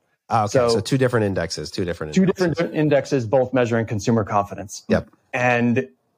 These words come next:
Speaker 2: that lag kind of creates a little bit of an issue in modeling because I can't correlate to November to November.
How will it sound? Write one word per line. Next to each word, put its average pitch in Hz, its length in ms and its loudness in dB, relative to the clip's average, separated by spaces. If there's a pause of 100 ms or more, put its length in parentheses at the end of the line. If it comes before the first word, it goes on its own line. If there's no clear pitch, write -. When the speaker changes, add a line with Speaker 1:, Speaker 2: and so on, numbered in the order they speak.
(200)
Speaker 2:
that 147 420 0
lag 180 540 0
kind 151 260 0
of 131 60 0
creates - 760 -2
a 185 60 0
little 240 300 2
bit 190 140 2
of 123 140 -2
an 117 80 -2
issue 110 240 -2
in 113 80 2
modeling 107 400 2
because 120 300 -2
I 135 100 -2
can't 196 360 -4
correlate 151 600 0
to 135 380 2
November 139 460 2
to - 180 -2
November. 117 580 0